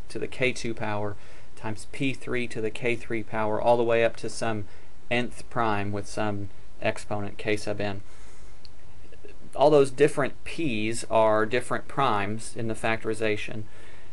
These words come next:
uh, and all those exponents with subscripts mean is that K one is the power that goes with P one, and K two is the power that goes with P two, so on.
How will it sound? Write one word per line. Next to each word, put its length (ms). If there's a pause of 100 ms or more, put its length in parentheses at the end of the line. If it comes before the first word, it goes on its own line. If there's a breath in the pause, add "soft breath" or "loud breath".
(140 loud breath)
uh, 280
and 220
all 240
those 220
exponents 640 (760)
with 160
subscripts 760
mean 400 (400 loud breath)
is 300
that 440 (380)
K 400
one 540
is 160
the 140 (200)
power 560 (260 loud breath)
that 140
goes 220
with 240
P 260
one, 280
and 180
K 280 (140)
two 380
is 120
the 80
power 260
that 140
goes 160
with 180
P 200
two, 260 (440 loud breath)
so 300
on. 160